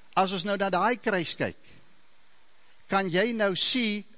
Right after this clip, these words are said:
kan jy nou sien en kan jy nou sê, "What I see is what I have." Wat ek daar sien, dis wat ek het. Kan jy dit nou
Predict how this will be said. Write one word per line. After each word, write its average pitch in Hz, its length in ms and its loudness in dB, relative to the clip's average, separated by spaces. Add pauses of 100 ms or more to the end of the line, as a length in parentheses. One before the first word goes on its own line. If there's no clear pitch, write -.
kan 180 200 0
jy 185 160 2
nou 202 280 -4
sien 196 440 6
en 147 120 -4
kan 180 180 -2
jy 190 80 -4
nou 180 140 -2
sê, 156 440 2 (1120)
"What 165 240 0
I 180 160 0
see 156 560 2 (720)
is 143 160 -2
what 151 240 -2
I 156 100 0
have." 151 460 -2 (420)
Wat 170 260 2
ek 175 140 -2
daar 196 280 2
sien, 185 360 2 (260)
dis 165 280 0
wat 156 200 -4
ek 143 100 -4
het. 131 220 -2 (360)
Kan 208 180 -2
jy 185 160 0
dit 160 300 -2
nou 165 260 0